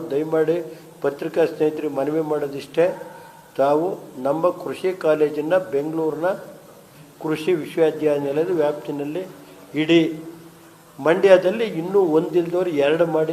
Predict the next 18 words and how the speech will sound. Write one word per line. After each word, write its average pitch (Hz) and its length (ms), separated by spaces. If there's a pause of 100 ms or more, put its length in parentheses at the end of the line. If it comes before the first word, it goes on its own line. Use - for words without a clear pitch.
(100)
ನಾವು 147 120
ಬೇಡ 143 240
ಅನ್ನಲ್ಲ. 143 420 (1040)
ಬೇಕಾರಲ್ಲಿ 160 480
ಹಾರ್ಟಿಕಲ್ಚರ್ 156 640
ಯೂನಿವರ್ಸಿಟಿನೂ 160 600
ಮಾಡ್ಕೊಳ್ಳಿ. 139 540 (680)
ಆ 147 120
ಜನಕ್ಕೆ 151 460
ಏನು 156 300
ಬೇಕೋ, 156 320 (120)
ಏಕೆಂದ್ರೆ 165 380
ಮಂಡ್ಯ 156 280
ಜಿಲ್ಲೆ 160 260
ಒಂದು 147 320 (960)
ಕೃಷಿಗೆ 160 480 (460)
ಇದಾದಂಥ 156 500
ಜಾಗ, 143 360